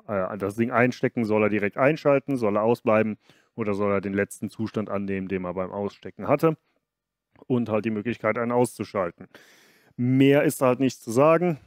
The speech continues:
Modellnummer im Übrigen dann T S null eins eins F. Okay. Nehmen wir so zur Kenntnis, auch wenn's halt leider, leider, leider ohne Monitoring ist, ohne Wi-Fi.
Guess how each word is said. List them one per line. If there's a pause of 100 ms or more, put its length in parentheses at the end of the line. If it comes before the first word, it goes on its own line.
(960)
Modellnummer
im
Übrigen
dann
T
S
null
eins
eins (100)
F. (520)
Okay. (1000)
Nehmen
wir
so
zur
Kenntnis, (480)
auch
wenn's
halt
leider,
leider,
leider (340)
ohne
Monitoring
ist, (180)
ohne
Wi-Fi.